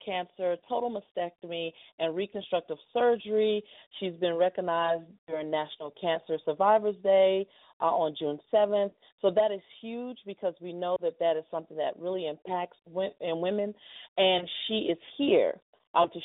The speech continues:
share that story. We're here also to hear her music and talk about her journey up to this point and where she sees herself going in the future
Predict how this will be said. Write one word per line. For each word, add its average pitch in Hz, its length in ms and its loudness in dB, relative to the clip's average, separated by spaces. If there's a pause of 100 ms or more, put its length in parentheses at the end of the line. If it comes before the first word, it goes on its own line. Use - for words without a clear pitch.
share 190 100 4
that 175 220 2
story. 165 300 2
We're 160 140 -6 (140)
here 226 160 0
also 202 500 0
to 170 180 -2 (320)
hear 220 180 4
her 196 120 4
music 175 640 0
and 165 260 0 (280)
talk 208 140 2
about 180 300 2 (160)
her 180 100 -2
journey 180 400 -6
up 180 160 -2
to 180 80 -10
this 165 120 -6 (160)
point 214 280 -2
and 165 240 -2
where 196 300 -2 (100)
she 170 180 -12
sees 175 220 -8
herself 156 540 2 (420)
going 165 400 4
in 156 120 -4
the 156 60 -6
future - 360 -10